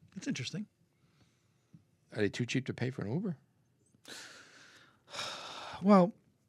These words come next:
Speaker 1: there was some guy, I think it was in Bergen County. Uh, I'm not really sure where it was.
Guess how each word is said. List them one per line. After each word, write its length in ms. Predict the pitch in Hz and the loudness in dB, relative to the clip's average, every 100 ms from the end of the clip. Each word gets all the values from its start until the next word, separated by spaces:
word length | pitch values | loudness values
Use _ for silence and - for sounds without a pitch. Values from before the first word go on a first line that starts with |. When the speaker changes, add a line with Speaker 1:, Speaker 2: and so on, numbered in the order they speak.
| _ _ 147 | _ _ 2
Speaker 1:
there 100 | 214 | 6
was 120 | 220 | 8
some 140 | - 202 | 10 10
guy, 300 | 202 226 151 | 12 12 10
I 60 | |
think 220 | 139 269 | 6 4
it 40 | 190 | 4
was 160 | 151 | 4
in 160 | 143 135 | 4 2
Bergen 300 | 117 185 143 | 4 4 4
County. 400 | 160 160 139 107 107 | 0 -2 -2 -6 -10
Uh, 120 | 139 139 | -8 -2
I'm 80 | 160 | 0
not 140 | 147 | 2
really 180 | 156 143 | 4 4
sure 200 | - 151 | 2 0
where 160 | 135 131 | 0 -2
it 40 | |
was. 260 | 135 127 | -4 -6